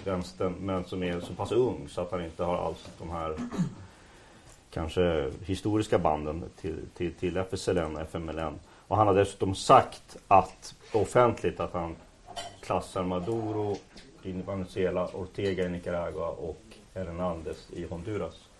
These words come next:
som diktatorer. Så det kommer ju att tyda på att de kommer att lämna stödet till Nicaragua.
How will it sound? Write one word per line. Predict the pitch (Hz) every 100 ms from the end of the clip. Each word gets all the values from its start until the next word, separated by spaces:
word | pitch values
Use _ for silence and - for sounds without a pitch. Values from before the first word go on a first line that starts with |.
| -
som | - 85
diktatorer. | 85 - 87 120 95 - - - - - 180 240 240 - - - - -
Så | - 87
det | 101
kommer | 117 110
ju | 104
att |
tyda | 110 92 87
på | 92
att | 87
de | 90 87
kommer | 90 87 87 87
att | - - - - - - - - - - - -
lämna | - 107 95 113 113 - - - -
stödet | - - 92 80 - - -
till | 85 82 85
Nicaragua. | 92 92 82 -